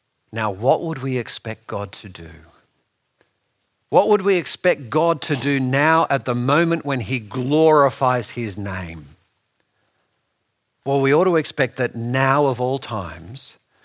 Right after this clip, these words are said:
he will be the God of both grace and truth.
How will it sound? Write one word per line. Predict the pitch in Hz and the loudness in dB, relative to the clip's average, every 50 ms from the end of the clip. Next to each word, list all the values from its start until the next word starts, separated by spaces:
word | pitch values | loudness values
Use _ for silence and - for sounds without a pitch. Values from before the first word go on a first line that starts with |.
| - - - - | -20 -20 -14 -6
he | - 151 156 | -2 0 0
will | 156 170 170 139 | 2 0 0 2
be | 131 135 | 0 0
the | 117 123 113 | 0 0 -2
God | 101 98 127 127 135 143 139 | -2 0 0 2 2 2 0
of | 127 104 90 | 0 -4 -4
both | - 101 95 87 - - | -6 -6 -6 -6 -10 -10
grace | - 107 107 107 113 131 151 170 - - - - - _ _ _ _ - - - - - - _ _ _ - | -8 -4 -2 -2 -2 -4 -6 -8 -10 -12 -12 -12 -14 _ _ _ _ -20 -20 -20 -20 -20 -20 _ _ _ -8
and | - 101 117 123 123 117 | -4 -2 -2 -2 -2 -2
truth. | - - - 110 92 85 80 87 - - - - | -4 -6 -6 -8 -10 -10 -12 -14 -18 -20 -20 -20